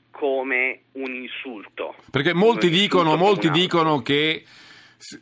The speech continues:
Speaker 2: erano girate voci sul conto di Mancini e che quindi lui le abbia volutamente risollevare per poterlo offendere, mm, ancora di più, insomma, per poter colpire lì lui, mm, un suo punto debole, diciamo.
Speaker 1: Beh, questo nessuno può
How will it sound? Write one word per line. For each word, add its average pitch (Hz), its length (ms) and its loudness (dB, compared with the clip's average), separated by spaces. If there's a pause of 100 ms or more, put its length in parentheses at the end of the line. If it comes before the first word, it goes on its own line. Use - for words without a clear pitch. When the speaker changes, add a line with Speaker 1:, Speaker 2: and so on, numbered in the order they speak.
(120)
Speaker 2:
erano 151 340 2
girate 147 380 2
voci 156 440 2
sul 131 200 0
conto 143 540 2
di 131 300 2
Mancini 156 840 0
e 135 80 0
che 147 160 -2
quindi 147 320 2
lui 156 200 4
le 135 120 4
abbia 135 460 2
volutamente 143 760 0
risollevare 147 640 2
per 127 140 -4
poterlo 131 380 -2
offendere, 123 800 0
mm, 110 140 -8 (160)
ancora 120 340 0
di 107 100 -2
più, 92 300 -4
insomma, 95 220 -6
per 98 160 -6
poter 117 260 -4
colpire 127 500 0
lì 131 180 0
lui, 123 340 -2 (460)
mm, 127 140 -4
un 135 80 2
suo 143 160 0
punto 147 280 2
debole, 95 440 0
diciamo. 82 480 -8 (480)
Speaker 1:
Beh, - 160 -4
questo - 240 -2
nessuno 127 380 -2
può 101 120 -4